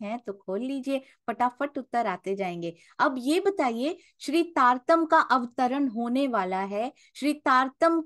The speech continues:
की चौपाइयों का अवतरण, पहली चौपाई कहाँ उतरी, फिर दूसरी, तीसरी, चौथी, पांचवी कहाँ उतरी और फिर छठी कहाँ उतरी?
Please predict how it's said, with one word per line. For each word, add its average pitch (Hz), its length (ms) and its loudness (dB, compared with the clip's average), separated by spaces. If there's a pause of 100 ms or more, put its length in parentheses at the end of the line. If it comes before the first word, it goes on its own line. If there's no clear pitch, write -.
(140)
की 302 160 4
चौपाइयों 262 760 -2
का 277 160 -2
अवतरण, 240 680 -2
पहली 285 600 -2
चौपाई 254 440 0
कहाँ 247 320 -4
उतरी, 254 380 -6 (220)
फिर 262 120 -2
दूसरी, 269 480 -2
तीसरी, 269 500 -6
चौथी, 254 420 -4
पांचवी 226 560 -4
कहाँ 277 320 -6
उतरी 262 260 -6
और 285 100 -4
फिर 240 280 -10
छठी 214 360 -10
कहाँ 180 320 -10
उतरी? 147 360 -14